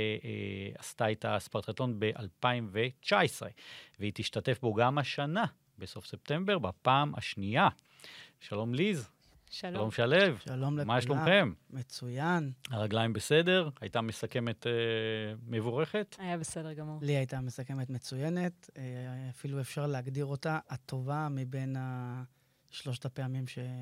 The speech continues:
Speaker 3: שעשיתי לפני
Speaker 1: שעשית
Speaker 3: הספרטטלון.
Speaker 1: עד כה.
Speaker 3: כן.
Speaker 1: אז לפני שנתחיל, אה,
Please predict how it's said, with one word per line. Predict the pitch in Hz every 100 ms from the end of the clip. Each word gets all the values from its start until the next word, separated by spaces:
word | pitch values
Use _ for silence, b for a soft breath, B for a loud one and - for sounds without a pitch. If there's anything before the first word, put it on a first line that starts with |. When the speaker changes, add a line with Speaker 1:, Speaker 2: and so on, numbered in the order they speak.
| 123 127 127 _ - -
Speaker 3:
שעשיתי | 135 120 127 135
לפני | 98 117
Speaker 1:
שעשית |
Speaker 3:
הספרטטלון. | 104 107 117 127 160
Speaker 1:
עד | -
כה. | B B
Speaker 3:
כן. | 123 123
Speaker 1:
אז | 101 95
לפני | 104 - -
שנתחיל, | 196 120 - 170 165 160 180 208
אה, | -